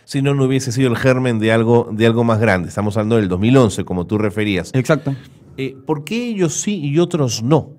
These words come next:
Speaker 1: ¿Qué operó en su ciudadanía, en su cultura, en su actitud que los otros no tenían?
Speaker 2: Ya, en nuestro caso, que creo yo podía dar certeza de ello, es que ya veníamos participando de algunos espacios ambientales.
Speaker 1: Ya.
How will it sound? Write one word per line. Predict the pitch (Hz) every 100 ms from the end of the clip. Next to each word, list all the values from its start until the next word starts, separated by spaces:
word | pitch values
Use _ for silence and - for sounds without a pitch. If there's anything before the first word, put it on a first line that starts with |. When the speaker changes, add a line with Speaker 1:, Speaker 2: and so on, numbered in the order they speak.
| _ _
Speaker 1:
¿Qué | - 185
operó | 202 190 127 147 175 175
en | 147 120 110 107 104 101 98
su | -
ciudadanía, | 104 - 92 85 87 127 185
en | 117
su | - 95
cultura, | 92 78 143 190 147 107
en | 95
su | 90 95
actitud | 87 98 90 170 175
que | 160
los | 107 104
otros | 170 175 165 143
no | 175 202
tenían? | 202 208 151 90 69 - -
Speaker 2:
Ya, | 131 143 135
en | 139 143
nuestro | 147 143 147
caso, | 185 190 214 220 202 - _ _ _ -
que | 127
creo | - 156 175
yo | 151 175 185 156 135 -
podía | 127 147
dar | 151
certeza | 143 147 160 156 156
de | 156
ello, | 160
es | -
que | 165 - - 127
ya | 139 160
veníamos | 175 180 180 180
participando | 156 147 131 139 156 160
de | 160
algunos | 143 151 147
espacios | 147 143 143 -
ambientales. | 147 131 123 135 147 233
Speaker 1:
Ya. | 123 101 87